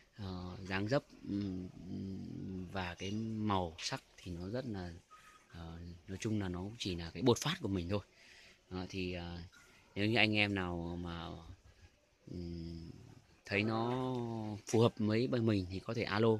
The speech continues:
bên mình cũng sẽ cung ứng. Ờ, bởi vì những con chim thì ví dụ như cái clip bên này,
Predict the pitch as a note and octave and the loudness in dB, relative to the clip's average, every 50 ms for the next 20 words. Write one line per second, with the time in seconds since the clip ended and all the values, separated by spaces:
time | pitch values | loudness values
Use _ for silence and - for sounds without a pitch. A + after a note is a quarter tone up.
0 | G#2 - - - A2 G#2 G#2 G#2 G2 F2+ F2+ G2+ G#2+ - - - - G2+ A2 A#2 | 2 -4 -4 -2 0 2 2 2 2 2 0 -2 -2 0 0 0 0 0 -2 -4
1 | A2+ A2 - B2 A2+ A2+ A#2 B2+ F3+ A3 - - - - - - - - - - | -4 -2 2 6 8 8 8 8 6 4 -2 -10 -20 -18 -16 -16 -16 -16 -16 -18
2 | - - - - - - - - - G2+ G2 F#2+ F#2+ F#2 F2+ G#2 G2+ G2 F2+ F#2+ | -18 -18 -18 -20 -20 -20 -20 -14 -10 -6 -4 -4 -4 -2 0 0 2 2 4 4
3 | F#2+ G2 A2 A#2 B2 C3 B2 A#2 - C3+ B2+ B2 A#2 A2+ A2 G2+ G2 G#2+ A#2+ B2+ | 4 4 4 2 2 0 2 6 10 10 12 12 10 6 4 2 2 2 2 2
4 | A#2 A2+ A2+ A2 G#2 A2+ A#2 A2+ - A2 G#2 B2 D3 - - - G#2+ G#2+ F#2+ F#2 | 4 4 4 4 4 4 2 2 2 2 2 2 2 2 2 0 0 2 0 -2
5 | F#2 F#2+ | -4 -8